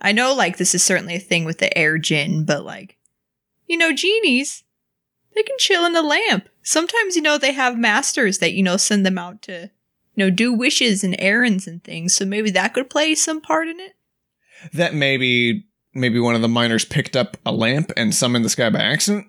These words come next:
Speaker 2: is what you're asking, or?
Speaker 1: That could be a part of it. But, like, maybe there's, you know, somebody on the plane of fire that, you know, summoned this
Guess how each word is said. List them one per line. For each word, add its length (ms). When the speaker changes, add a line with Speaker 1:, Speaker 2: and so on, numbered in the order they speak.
Speaker 2:
is 100
what 180
you're 100
asking, 460
or? 500
Speaker 1:
That 340
could 280
be 60
a 60
part 300
of 120
it. 180
But, 80
like, 180
maybe 320
there's, 320
you 80
know, 240
somebody 400
on 280
the 60
plane 320
of 120
fire 480
that, 300
you 140
know, 300
summoned 640
this 580